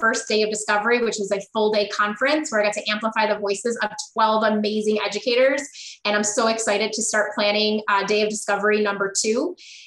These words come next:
And so, so that's really it. Anything from Define University is all about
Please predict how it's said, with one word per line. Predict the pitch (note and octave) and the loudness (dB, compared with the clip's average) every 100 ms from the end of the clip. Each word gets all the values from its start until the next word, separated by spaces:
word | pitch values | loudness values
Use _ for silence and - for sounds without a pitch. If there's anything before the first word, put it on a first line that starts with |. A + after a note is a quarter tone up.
| - | 0
And | A#3 A#3 A#3 - - | 2 2 2 0 0
so, | D#4+ C#4 - | 2 4 2
so | A#3+ D#4 | 0 0
that's | D4+ C#4 | 0 0
really | D4+ D#4+ A#3+ | 0 0 0
it. | G3+ G#3 | 0 0
Anything | B3 E4+ F4+ D#4 D4+ | 0 0 0 0 2
from | C4 A#3+ | 0 0
Define | A#3 A3+ G#3+ G#3+ | 0 0 0 0
University | G#3+ F#3+ F#3 - B3+ B3 G#3+ | 0 0 -2 -2 0 0 -2
is | - - | -6 -2
all | A3 A3 | 2 2
about | G#3+ G#3 G3+ G3 F#3 | 2 2 4 4 2